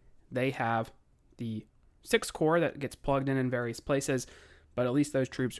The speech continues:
would be fresh. Lee would not have a fourth day of attacks, considering he had not cracked the fishhook in two heavy attempts.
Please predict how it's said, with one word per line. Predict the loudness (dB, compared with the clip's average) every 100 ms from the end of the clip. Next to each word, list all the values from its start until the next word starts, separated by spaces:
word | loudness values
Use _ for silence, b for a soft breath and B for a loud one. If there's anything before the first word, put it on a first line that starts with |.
| -4
would | -4 -2
be | -4 -6 _ _
fresh. | -8 -8 -8 -14 _ _ _ _ _ _ _ _ _ _ _ _ _ _ _ _ -20 _ _ _ -4
Lee | 0 2 4
would | 4 6
not | 4 4
have | 2 2
a | 2 0
fourth | 2 0 2
day | 0 -2
of | -4
attacks, | 2 6 6 2 -10 _ _ -4
considering | -2 2 4 4 4
he | 4 4
had | 4
not | 4 2
cracked | 2 0 0 -6
the |
fishhook | -2 -2 2 2 2 b b
in | -2 0
two | 2 2 2
heavy | 0 -2 -4
attempts. | -6 -2 2 2 0 -8